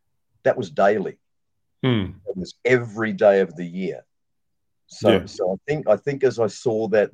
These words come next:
Speaker 1: this year, you, you, you challenged me, <laughs> making me think about that now, um, on the spot, that, that would be it. It, it was thinking about
Speaker 2: Hmm.
Speaker 1: community. It was the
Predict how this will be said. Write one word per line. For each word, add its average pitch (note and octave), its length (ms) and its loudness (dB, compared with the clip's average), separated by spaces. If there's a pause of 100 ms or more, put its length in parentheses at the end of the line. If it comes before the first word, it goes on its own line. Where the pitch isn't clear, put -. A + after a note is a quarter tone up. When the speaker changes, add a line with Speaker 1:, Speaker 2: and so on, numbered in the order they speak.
(120)
Speaker 1:
this G2+ 320 -8
year, F#2+ 380 -2 (880)
you, F2+ 260 -10
you, F2 160 -12 (100)
you F#2 140 -8
challenged F#2+ 480 -2
me, F2 120 -8
<laughs> - 0 -
making F#2 340 -8
me F#2 160 -4 (140)
think G2 160 -6
about E2 260 -4
that F#2+ 160 -4
now, F#2+ 300 0 (340)
um, G#2 480 6 (540)
on F2+ 160 -2
the E2+ 80 -4
spot, - 380 2 (760)
that, A#2+ 200 6 (140)
that C3 160 6
would G#2+ 160 -2
be G#2+ 200 0
it. G2 140 -2 (180)
It, G#2+ 140 -6 (160)
it A#2 60 -2
was G2 200 -4
thinking B2+ 320 0
about A#2 180 6
Speaker 2:
Hmm. F#2+ 60 -10 (160)
Speaker 1:
community. A2+ 560 -4
It G#2 100 -8
was F#2 140 -4
the F#2+ 160 2